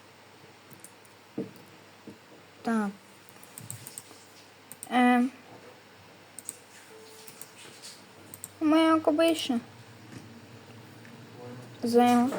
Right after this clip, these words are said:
Кстати, мені саме більше нравиться із фільму «Гості Тінтрусів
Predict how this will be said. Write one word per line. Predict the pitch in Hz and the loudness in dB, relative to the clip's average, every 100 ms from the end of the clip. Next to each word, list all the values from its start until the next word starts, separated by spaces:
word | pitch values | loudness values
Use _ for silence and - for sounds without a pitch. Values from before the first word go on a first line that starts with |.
| - | -8
Кстати, | - 277 240 233 226 | 8 10 10 6 2
мені | 220 240 269 269 262 - - - | 2 2 2 2 0 -6 -16 0
саме | 285 269 | 4 6
більше | 254 269 269 | 6 4 4
нравиться | 254 254 240 240 233 254 | 2 6 6 6 6 8
із | 254 247 | 8 4
фільму | - 240 247 240 233 240 247 | 2 6 6 6 4 4 6
«Гості | 254 - 254 | 4 2 2
Тінтрусів | 254 247 240 247 240 233 - 240 226 247 240 | 2 0 2 4 4 2 2 2 2 -2 -2